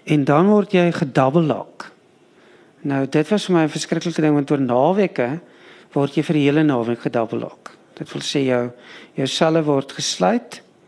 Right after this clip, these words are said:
en twee keer gesluit. <laughs> En dan, en dan word dit eers weer maandagooggend oopgesluit. Eh, en waar die verhoorafwagting is, het nie programme soos die wat reeds gefonnis is nie.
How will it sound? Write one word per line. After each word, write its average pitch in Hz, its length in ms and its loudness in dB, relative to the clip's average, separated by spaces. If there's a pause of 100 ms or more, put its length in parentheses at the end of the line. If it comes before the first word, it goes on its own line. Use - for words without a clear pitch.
(380)
en 131 520 0 (260)
twee 185 220 2
keer 135 200 -4
gesluit. - 600 -12
<laughs> - 100 0 (440)
En 143 240 2
dan, 120 280 0 (400)
en 139 140 0
dan 131 180 2
word 135 120 2
dit 135 180 0
eers - 520 -4
weer 135 200 0
maandagooggend 143 800 0
oopgesluit. - 680 -12 (680)
Eh, 131 380 -2
en 139 100 -2
waar 135 160 2
die 147 100 2
verhoorafwagting 143 1040 2
is, 147 220 -6 (500)
het 139 260 -2
nie 202 280 2 (120)
programme 175 640 2
soos - 240 -6
die 139 160 -2
wat 135 240 -4 (200)
reeds 135 420 -2
gefonnis 113 500 -4
is - 220 -14
nie. - 100 -12